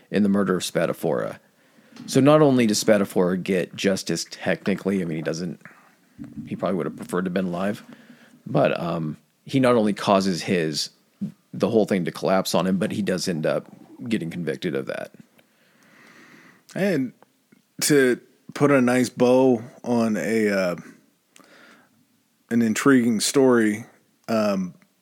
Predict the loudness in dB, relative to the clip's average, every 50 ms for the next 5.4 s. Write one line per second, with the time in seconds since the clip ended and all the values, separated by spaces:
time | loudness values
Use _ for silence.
0 | _ _ _ _ -2 0 2 4 4 4 4 4 4 4 4 4 4 4 4 2
1 | 2 2 2 2 0 0 0 2 2 4 4 2 2 2 2 0 0 0 -2 -2
2 | -2 -2 -2 -2 -2 -4 -4 -4 -2 -2 -2 0 0 0 0 0 -2 -2 -4 -4
3 | -2 0 0 0 0 0 -2 -4 -6 -6 -4 -2 -2 -2 -2 -2 -2 -2 0 0
4 | 0 0 2 2 2 0 0 0 -2 -2 -2 -2 -2 -2 0 0 0 2 2 2
5 | 2 2 2 0 -2 -2 -2 -4